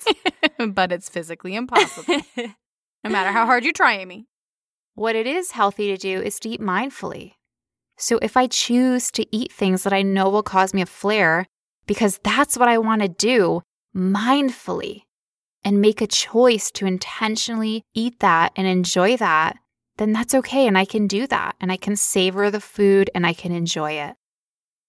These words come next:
Speaker 2: But if I get a flare afterward, it's not healthy to blame myself for having gotten a flare. I want to talk for a minute about feeling deprived around food.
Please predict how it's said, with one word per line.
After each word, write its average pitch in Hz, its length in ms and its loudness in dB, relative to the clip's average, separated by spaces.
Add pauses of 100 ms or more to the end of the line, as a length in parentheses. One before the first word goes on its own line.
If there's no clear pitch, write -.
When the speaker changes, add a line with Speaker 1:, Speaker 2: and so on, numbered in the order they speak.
(200)
Speaker 2:
But 190 100 2
if 202 120 0
I 190 80 4
get 208 180 2
a 226 60 2
flare 202 300 -2
afterward, 175 680 -4
it's - 180 -8
not 208 180 -2
healthy 190 340 0
to 190 100 -4
blame 180 320 -4
myself 165 560 -6
for 170 140 -8
having 175 580 -2 (120)
gotten 160 460 -2 (180)
a 196 60 -16
flare. - 480 -10 (2250)
I 254 80 4
want 302 160 4
to 415 120 -2
talk 202 160 0
for 240 140 -8
a 233 40 -4
minute 240 200 -4
about 214 240 4
feeling 196 300 -4
deprived 180 420 -2
around 180 280 -2
food. 165 460 -6